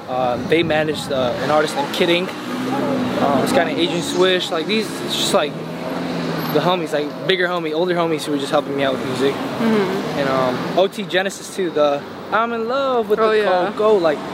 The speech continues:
Speaker 1: I would see that guy all the time. So I think he was a part of our management as well. So I was the only Asian guy there, or in a room most of the time.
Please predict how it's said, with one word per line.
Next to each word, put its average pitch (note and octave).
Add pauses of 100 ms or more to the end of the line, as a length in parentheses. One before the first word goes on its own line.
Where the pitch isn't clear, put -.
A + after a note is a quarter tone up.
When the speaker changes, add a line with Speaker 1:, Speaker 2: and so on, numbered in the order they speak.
(140)
Speaker 1:
I E3
would A#3+
see G#3
that F3+
guy D#3
all D#3
the D3
time. F3
So D#3
I E3+
think A3+
he -
was A3
a F3+
part F3
of D#3
our D#3
management C#3+
as C3
well. C#3+ (600)
So D3
I E3+
was G#3
the F#3
only F#3+
Asian F3+
guy D3+ (600)
there, F3+ (400)
or F#3+
in G3+
a F#3
room G3
most D#3
of G3
the F#3+
time. A3